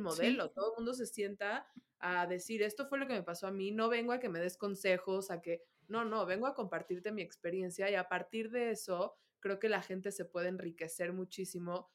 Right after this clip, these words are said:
Speaker 2: Uno es lo que decíamos ahorita, súper sanador decir, si yo tengo ansiedad, por ejemplo, ¿no? Yo, Alice, ese es mi caso, yo tengo ansiedad,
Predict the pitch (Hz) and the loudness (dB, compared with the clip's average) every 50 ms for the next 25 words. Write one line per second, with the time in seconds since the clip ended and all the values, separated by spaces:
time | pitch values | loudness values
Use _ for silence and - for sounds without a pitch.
0 | _ _ _ _ _ - 233 277 285 311 320 285 269 269 262 - - 202 208 202 | _ _ _ _ _ -4 -2 0 2 2 4 4 2 2 0 -4 -2 -2 -2 0
1 | 196 165 165 170 190 185 190 180 185 165 165 165 170 170 170 - - 226 220 - | 2 0 0 0 -2 -4 -4 -4 -4 -4 -4 -4 -4 -6 -8 -6 -6 -6 -2 -2
2 | 240 247 247 220 185 175 165 165 165 170 170 175 185 185 165 170 - 180 170 160 | -4 -4 -2 -6 -4 -4 -2 0 0 0 0 0 0 -2 -2 0 0 0 0 0
3 | - 196 185 202 208 208 247 247 240 208 170 165 - - 170 165 170 160 151 - | -2 0 0 0 2 2 0 0 0 0 -2 -2 0 0 2 2 2 2 0 -2
4 | 147 156 156 170 165 170 151 151 160 175 185 175 170 170 170 170 175 175 190 226 | -6 -6 -6 -6 -8 -8 -8 -6 -4 -6 -4 -2 -2 0 0 0 0 0 -2 -4
5 | 247 - 196 170 170 185 180 185 170 151 - - 170 170 170 - 196 196 185 165 | -4 -4 -4 -4 -4 -4 -6 -6 -8 -10 -6 -4 -6 -6 -4 -4 -4 -2 -2 -4
6 | 160 - 170 165 160 156 160 - 175 170 170 170 190 226 - | -4 -4 -8 -8 -8 -10 -12 -8 -4 -2 0 0 0 0 -2